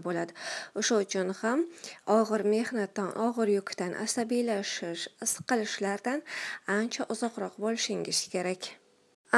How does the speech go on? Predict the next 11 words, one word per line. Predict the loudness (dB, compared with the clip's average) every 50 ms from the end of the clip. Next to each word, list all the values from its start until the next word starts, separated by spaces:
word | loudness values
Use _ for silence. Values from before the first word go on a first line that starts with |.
| 8 10
ba'zilar, | 10 10 10 10 8 8 8 10 10 10 10
a, | 8 6 6 6 6 4 4 2 -4 -4 2
"Homila | 6 6 8 8 8 8 8 8 6 6 6 2
yetti | 0 4 6 8
oylikda | 8 8 8 4 0 2 0 0
ham | 2 4 4 6 6
yashab | 6 4 4 2 0 0 0 -2
ketadi-ku", | -2 2 6 6 6 6 6 2 2 4 4 4 4 4 4
deyishadi-da, | 4 4 2 0 0 0 2 4 4 2 2 0 -8 -20 -20 _ _ _ _ 4
qo'rqmaydi. | 4 4 4 4 2 2 4 4 4 2 0 -4 -6 -8 -12 -12 -10 -12 -12 -12 -6
A, | -4 -2